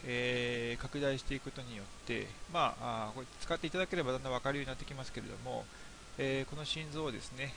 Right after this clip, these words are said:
えー、まあ、真下からこう見るということが、まあ、できたり、えー、もしくはこう、えー、上からこう見るということが、まあ、できたりしますので、まあ、やはりですね、解剖を、えー、本で勉強するというよりは、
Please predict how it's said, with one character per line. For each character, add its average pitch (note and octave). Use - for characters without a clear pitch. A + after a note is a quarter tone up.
え A#2+
ー、 A#2
ま C3
あ、 B2+
真 A#2
下 D3
か D3+
ら C3
こ A#2
う B2
見 B2+
る B2
と A2
い A#2
う G#2+
こ A2+
と D3+
が、 C#3
ま A2+
あ、 G2+
で A#2
き -
た F#2+
り、 A2
え C3
ー、 B2+
も C3+
し -
く E3+
は D#3+
こ A#2+
う、 F#2+
え G#2
ー、 B2+
上 B2+
か C3
ら C3
こ B2+
う -
見 B2+
る A#2+
と A2+
い -
う -
こ A#2
と D#3
が、 E3
ま A2+
あ、 -
で A2
き -
た A#2+
り A2
し -
ま A2
す -
の G2+
で、 A2
ま D#3
あ、 -
や D3
は E3+
り G3+
で B2
す -
ね、 A#2+
解 E3
剖 E3
を、 F3
え C3+
ー、 -
本 E3+
で C3
勉 B2
強 C3+
す -
る C3+
と A2+
い C3
う -
よ B2+
り B2
は、 D#3